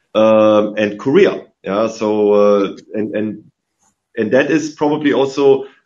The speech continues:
uh, to, to echo was, what, um, Jay said, right? Uh, creativity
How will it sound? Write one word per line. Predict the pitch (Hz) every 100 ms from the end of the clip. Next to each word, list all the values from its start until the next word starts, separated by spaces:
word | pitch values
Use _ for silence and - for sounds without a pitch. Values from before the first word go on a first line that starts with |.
| -
uh, | 117 120 117 113 107 -
to, | 127 117
to | 117 120 113 110 120
echo | 135 151 139
was, | 110 110 - - 104
what, | 110 110
um, | 98 107 104 101 101 101
Jay | - 135 196
said, | 196 113 92 87 98
right? | 104 113
Uh, | 107 104 104 - _ _ -
creativity | 127 123 - 175 185 175 165 156 151 -